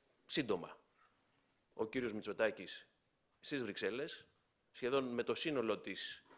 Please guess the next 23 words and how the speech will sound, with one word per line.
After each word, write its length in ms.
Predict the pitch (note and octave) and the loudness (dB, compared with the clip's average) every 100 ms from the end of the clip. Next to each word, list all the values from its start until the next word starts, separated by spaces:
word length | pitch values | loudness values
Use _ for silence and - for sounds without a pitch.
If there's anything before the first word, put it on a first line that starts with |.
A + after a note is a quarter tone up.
| - | -6
ηγεσίας 640 | C#3 A#2 A#2 - D#3 A2+ | -2 2 4 4 6 4
της 100 | - | 4
Ευρωπαϊκής 520 | G#2 G2+ F#2+ F#2+ G#2+ | 0 2 2 2 0
Ένωσης, 320 | A2 G#2 - - | 0 -2 -2 0
πολιτικής 840 | A#2 G#2+ G#2 G2 B2 A2+ - - - - | 0 0 -2 -2 0 0 0 -6 -12 -12
και 140 | - A2+ | 0 0
υπηρεσιακής, 840 | G2+ F2+ F2+ E2+ - - F2+ - _ _ - - | 2 -2 -2 -2 -2 -6 -6 -12 _ _ -20 -2
και 100 | C#3+ | 2
όλα 120 | D#3+ | 4
τα 100 | C3+ | 4
θέματα 360 | D3 D3+ D3 D3+ | 2 2 2 0
θα 120 | C3+ | 0
τα 120 | G#2+ | -2
θέσει 420 | - C3+ - D3+ - _ | 2 0 0 -4 -10 _
με 120 | - A#2 | -4 0
μόνο 220 | C3+ B2+ | 2 2
γνώμονα 500 | G#2 A#2 B2+ C3 C3 | 4 2 4 2 0
την 140 | A#2+ | 0
υπηρέτηση 540 | G#2 G#2 A#2 A#2 A#2+ A#2 | -4 0 0 0 -4 -8
του 120 | A2 | -6
συμφέροντος 460 | - G2+ A2+ G#2+ | -2 0 2 0
της 80 | - | -4
χώρας. 360 | - E2 - | -6 -10 -12